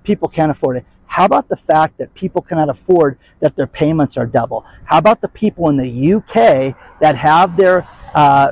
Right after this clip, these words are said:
uh, real estate prices that have gone up fifteen hundred pounds a month for the same house because they had to refinance their properties? Well, now, here's the thing I always get a kick out of. Have you had a change of circumstance?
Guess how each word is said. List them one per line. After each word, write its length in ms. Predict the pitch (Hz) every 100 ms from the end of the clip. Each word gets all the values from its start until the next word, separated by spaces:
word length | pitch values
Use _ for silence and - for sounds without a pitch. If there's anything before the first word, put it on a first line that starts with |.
| 139
uh, 140 | 127
real 240 | 135 226
estate 340 | 262 - 160 -
prices 440 | 143 143 139 147
that 100 | 160
have 160 | 156 139
gone 220 | 170 170
up 100 | 151 _
fifteen 640 | - 220 - - 226 214
hundred 480 | 180 196 180 196 -
pounds 480 | 185 196 160 143 - - -
a 160 | 175 247
month 380 | 254 156 147 - - -
for 80 | 202
the 100 | 160
same 320 | - 196 185
house 400 | 175 170 143 - - -
because 260 | - 165 165
they 80 | 165
had 180 | 160 147
to 80 |
refinance 640 | 139 151 - 151 143 143 -
their 100 | 127
properties? 520 | 170 160 - 120 - _ - -
Well, 200 | 185 233
now, 300 | 269 240 208 - -
here's 200 | 453 440
the 60 | 208
thing 240 | - 175
I 80 | 147
always 180 | 143 139
get 140 | 156
a 40 | 139
kick 280 | - 185
out 140 | 139 123
of. 120 | - _ _
Have 160 | - 226
you 80 | 262
had 160 | 294
a 80 | 254
change 460 | - - 143 156 151
of 100 | 135
circumstance? 840 | - 147 170 - 185 175 185 -